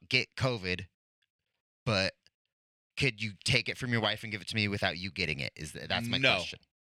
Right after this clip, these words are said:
Speaker 1: Oh, okay.
Speaker 2: I would have it if I'm a carrier. J-, the,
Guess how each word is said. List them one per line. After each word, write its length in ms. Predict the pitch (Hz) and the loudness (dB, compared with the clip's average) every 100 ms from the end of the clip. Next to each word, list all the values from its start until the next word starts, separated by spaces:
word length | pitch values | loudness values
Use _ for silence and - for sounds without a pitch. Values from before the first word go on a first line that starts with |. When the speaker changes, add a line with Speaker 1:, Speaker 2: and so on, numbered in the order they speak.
| _ _ _ - | _ _ _ -2
Speaker 1:
Oh, 140 | 85 | -2
okay. 180 | 67 - - - _ | -2 -8 -10 -16 _
Speaker 2:
I 180 | 139 160 | 2 4
would 300 | 175 147 160 | 4 2 2
have 340 | 131 135 139 117 | 4 6 6 4
it 140 | 113 - | -2 -4
if 120 | 113 | -2
I'm 140 | 120 | -2
a 40 | 113 | -2
carrier. 420 | - 104 87 69 - _ _ _ _ _ _ _ _ _ _ 117 110 | -2 0 0 -4 -12 _ _ _ _ _ _ _ _ _ _ -20 -10
J-, 180 | - - 101 _ _ _ | -10 -10 -16 _ _ _
the, 100 | - | -4